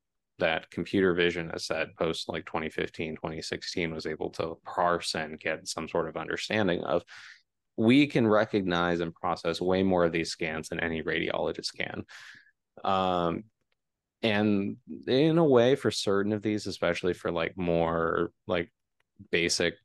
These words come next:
cases or whatever, that's definitely true. It's gotten more and more sophisticated over time, but the problem is you run straight into, "But the radiologists are gonna protest." So even assuming that you're perfect, right? Like, truly perfect, which they weren't,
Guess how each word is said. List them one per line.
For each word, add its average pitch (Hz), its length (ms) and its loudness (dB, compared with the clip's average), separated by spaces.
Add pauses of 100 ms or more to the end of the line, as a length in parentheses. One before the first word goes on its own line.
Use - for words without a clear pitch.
cases 87 600 0
or 92 100 2
whatever, 92 340 2
that's 95 220 2
definitely 82 360 -2
true. 85 580 -2
It's - 140 -2
gotten 85 240 -2
more 85 200 2
and 85 120 -2
more 90 100 -4
sophisticated 104 720 0
over 87 180 0
time, 85 340 -4
but 90 200 0
the - 80 -10
problem 113 360 2
is 82 220 0
you 90 100 0
run 90 260 2
straight 82 300 -4
into, 85 540 0 (360)
"But 92 100 0
the 87 80 4
radiologists 90 720 4
are 82 60 -4
gonna 82 160 -6
protest." - 540 -4 (100)
So 92 100 0
even 101 300 4
assuming 90 640 2
that 85 240 0
you're 82 400 0
perfect, - 640 -4 (280)
right? 82 240 -2 (640)
Like, 87 320 -2
truly 90 400 4
perfect, - 520 -2
which - 200 -6
they 82 120 0
weren't, 80 360 -2